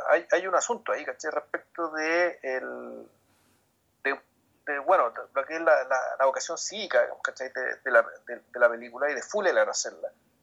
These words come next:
¿cachai? De empezar y terminar, ¿cachai? Puta, con aquellos,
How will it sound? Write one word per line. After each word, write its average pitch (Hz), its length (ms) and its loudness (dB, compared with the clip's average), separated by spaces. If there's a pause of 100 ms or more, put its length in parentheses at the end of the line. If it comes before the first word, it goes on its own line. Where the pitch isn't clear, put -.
(220)
¿cachai? 147 340 -10 (600)
De 131 640 0
empezar 196 560 4
y 202 40 -16
terminar, 185 440 2
¿cachai? 180 360 -6
Puta, 170 220 -2
con 156 100 -2
aquellos, 185 520 0